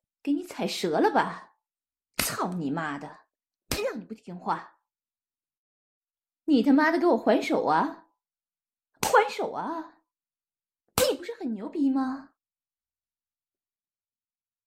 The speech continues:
男人哭得很狼狈，也很无助，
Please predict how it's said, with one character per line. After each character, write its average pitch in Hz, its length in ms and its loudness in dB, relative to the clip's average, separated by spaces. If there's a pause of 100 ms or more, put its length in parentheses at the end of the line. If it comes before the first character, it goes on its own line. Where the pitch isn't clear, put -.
(120)
男 247 200 2
人 285 100 4
哭 285 160 -4
得 190 80 2
很 160 240 -4
狼 151 220 -4
狈， 220 360 -10 (640)
也 277 160 0
很 202 200 -4
无 160 120 -10
助， 262 320 -10